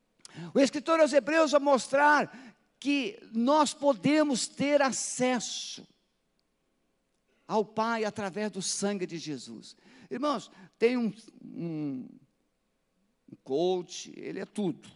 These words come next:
ele é pregador, ele é conferencista, ele é coach, e um dos mais renomados hoje no YouTube.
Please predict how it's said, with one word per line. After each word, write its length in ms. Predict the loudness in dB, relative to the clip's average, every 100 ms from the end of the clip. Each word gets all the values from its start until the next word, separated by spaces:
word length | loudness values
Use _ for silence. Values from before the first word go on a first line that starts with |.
| -16
ele 180 | -12 -12
é 40 | _ _ _
pregador, 560 | -14 -10 -10 -2 2 2
ele 120 | 0
é 20 |
conferencista, 1080 | -6 -8 -8 -6 -6 -6 -6 -6 -8 -10 -10
ele 200 | -8 -8
é 20 |
coach, 720 | -10 -8 -4 -2 -4 -6 -12 -12 -18 -20 -20 -10
e 540 | -6 -4 -4 -4 -8 -12 _ _ _ _ _ _ _ _ _ _ _ _ -8
um 120 | -6
dos 240 | -6 -6
mais 360 | -4 -4 -4 -4
renomados 840 | -4 -2 -2 -2 -4 -4 -8 -4
hoje 340 | -2 -2 -4
no 140 | -4 -2
YouTube. 560 | -4 -6 -10 -10 -14